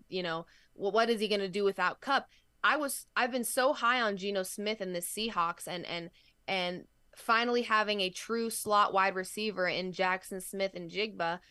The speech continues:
that, that I wasn't even paying attention to what the Rams were gonna bring to the game, if we're being honest. I really wasn't.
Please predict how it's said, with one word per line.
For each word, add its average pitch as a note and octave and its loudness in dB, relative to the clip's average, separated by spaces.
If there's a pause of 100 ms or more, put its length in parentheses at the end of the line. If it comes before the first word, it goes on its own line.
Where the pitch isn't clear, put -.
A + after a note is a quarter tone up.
(400)
that, G3 2
that G3+ 4
I G#3+ 6
wasn't C4 4
even G#3 0
paying A3 -2
attention C4+ -4
to A3+ -4
what F3+ 2
the F3+ -2
Rams E3+ 0
were F3 -2
gonna E3 -4
bring D#3+ -4
to D#3+ -8
the D3+ -4
game, C#3+ -8
if - -18
we're F#3+ -4
being F3 0
honest. F#3+ 0
I F#3 0
really F#3+ 2
wasn't. D#3+ -2